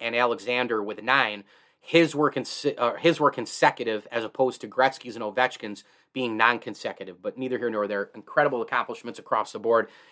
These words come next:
And, um, you know, it's just, uh, it, it's amazing. And he's thus the sole record holder for the most consecutive fifty goal seasons. It's just the numbers and, and his ability and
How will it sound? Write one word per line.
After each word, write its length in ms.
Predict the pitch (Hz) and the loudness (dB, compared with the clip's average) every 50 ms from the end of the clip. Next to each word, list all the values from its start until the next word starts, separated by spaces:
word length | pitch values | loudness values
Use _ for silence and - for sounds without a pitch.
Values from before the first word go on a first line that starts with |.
| _ _ _ | _ _ _
And, 360 | 151 160 165 165 165 156 160 | 8 10 10 10 10 8 8
um, 340 | 170 165 160 160 160 151 160 | 10 10 10 10 8 4 2
you 80 | 185 170 | 0 2
know, 200 | 160 156 147 - | 0 0 0 -2
it's 180 | 147 143 - - | -6 -6 -6 -4
just, 380 | - 165 151 151 - - 165 | -2 -2 -2 -2 -2 4 6
uh, 160 | 156 151 143 143 | 8 8 6 6
it, 280 | 151 147 151 156 151 151 | 2 -2 -2 -4 -2 -2
it's 200 | 151 147 - - | -4 -4 -2 -2
amazing. 420 | 139 139 143 139 113 107 98 95 120 | -2 0 0 -2 -4 -6 -8 -6 -4
And 120 | 135 131 | -2 -2
he's 180 | 143 139 120 113 | -2 -4 -6 -2
thus 340 | 107 135 143 165 175 - | 4 6 8 8 8 4
the 160 | - 127 123 - | -2 -12 -12 -12
sole 300 | - - 147 143 135 127 | -4 0 2 2 4 4
record 340 | 139 139 - - 127 120 | 2 2 2 0 -4 -4
holder 320 | 113 117 113 110 110 104 - _ _ _ _ _ _ _ | -4 -4 -4 -4 -4 -6 -8 _ _ _ _ _ _ _
for 100 | _ 139 | _ -2
the 80 | 131 123 | 0 4
most 240 | 131 131 123 - | 4 2 2 0
consecutive 580 | - - 120 - - 151 135 - - 135 123 117 | -4 -10 -10 -2 0 2 2 2 2 0 0 0
fifty 300 | - - 123 - - 117 | 0 -2 -2 -2 -4 -4
goal 220 | 107 120 110 107 | -2 -2 -2 -2
seasons. 400 | - - 113 110 98 90 85 - - | -4 -6 -10 -12 -12 -14 -16 -14 -12
It's 180 | 139 139 - | -12 -12 -10
just 420 | - - 165 165 151 - - - _ _ _ _ _ _ _ _ _ _ _ _ _ _ - - - - - | -6 2 4 4 4 4 0 -8 _ _ _ _ _ _ _ _ _ _ _ _ _ _ -20 -20 -20 -16 -6
the 140 | 156 139 156 | -2 0 0
numbers 640 | 147 143 151 160 180 185 185 185 185 185 180 - - - - | 2 6 6 6 8 8 6 6 6 6 4 0 -6 -8 -4
and, 300 | 147 147 139 139 135 135 - | -2 0 0 0 0 -2 -4
and 220 | 127 131 127 117 | -4 -4 -4 -2
his 160 | 131 135 - | -2 0 0
ability 680 | 139 117 101 135 139 147 151 165 165 170 180 190 - - _ _ _ _ _ _ _ _ _ _ - | 0 0 2 2 4 4 4 2 0 -2 -4 -4 -6 -8 _ _ _ _ _ _ _ _ _ _ -4
and 460 | 131 127 127 127 127 127 127 123 | -2 0 0 2 0 0 -2 -4